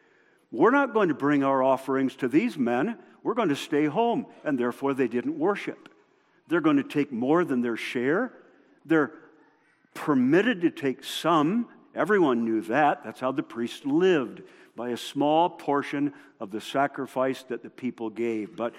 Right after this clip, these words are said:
now when they took a large portion, and even by force, the people said, "We're not going to come to worship."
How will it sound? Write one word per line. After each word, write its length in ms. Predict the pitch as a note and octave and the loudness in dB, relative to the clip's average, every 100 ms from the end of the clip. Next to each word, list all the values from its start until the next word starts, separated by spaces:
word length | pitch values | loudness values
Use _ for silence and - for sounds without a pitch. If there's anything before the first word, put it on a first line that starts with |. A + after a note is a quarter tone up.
| - - G2 | -20 -20 -10
now 360 | G#2+ D3 E3 | -2 2 2
when 160 | C#3+ B2 | 2 0
they 100 | A#2+ | 0
took 340 | A#2+ C#3 - - _ _ - | -2 -6 -6 -20 _ _ -2
a 80 | |
large 600 | B2 B2+ D#3 G3+ F3 - | 2 4 6 4 2 -4
portion, 520 | - A2+ G2+ C3+ D#3+ E3 - | -8 -6 -4 -2 -2 -4 -10
and 140 | C3+ C3+ | 0 2
even 220 | C#3+ B2 | 2 0
by 220 | A2+ A2 | -2 -4
force, 520 | - - F#3+ E3 - | -4 0 2 2 -2
the 120 | - D#3 | -10 -6
people 280 | C3 G#2+ | -6 -8
said, 240 | F#2 A2+ F#2 | -12 -12 -10
"We're 140 | G#2+ | -6
not 180 | F#3 - | -6 -6
going 180 | A2+ G2 | -10 -12
to 40 | |
come 240 | - G2+ F2 | -12 -16 -16
to 80 | |
worship." 500 | E2+ G2 F#2+ D#3 - | -12 -12 -10 -12 -14